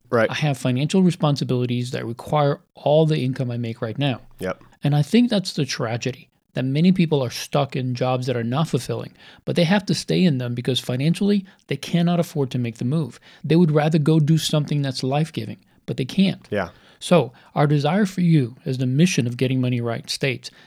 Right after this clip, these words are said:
Speaker 2: is to help you live your true life's purpose by teaching you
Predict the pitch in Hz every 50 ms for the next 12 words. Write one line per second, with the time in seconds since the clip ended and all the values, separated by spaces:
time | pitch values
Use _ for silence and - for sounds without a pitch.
0 | _ - - 131 - - 147 123 - 156 156 151 - 151 135 127 131 151 175 180
1 | 151 131 123 123 - - 139 131 127 117 113 - - - 113 110 - - - -
2 | - - - - - _ - 123 123 - - - 214 202 185 - 143 123 117 113
3 | -